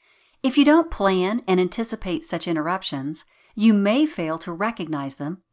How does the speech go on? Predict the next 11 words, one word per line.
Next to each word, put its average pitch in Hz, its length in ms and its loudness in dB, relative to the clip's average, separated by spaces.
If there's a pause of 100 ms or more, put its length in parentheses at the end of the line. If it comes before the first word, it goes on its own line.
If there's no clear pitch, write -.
or 196 320 0
take 180 260 -8
advantage 170 500 -2
of 135 160 -10
them. - 220 -14 (600)
In 247 140 4
the 254 80 6
midst 302 340 2
of 233 80 -2
divine 180 380 -2
interruptions, 151 800 -6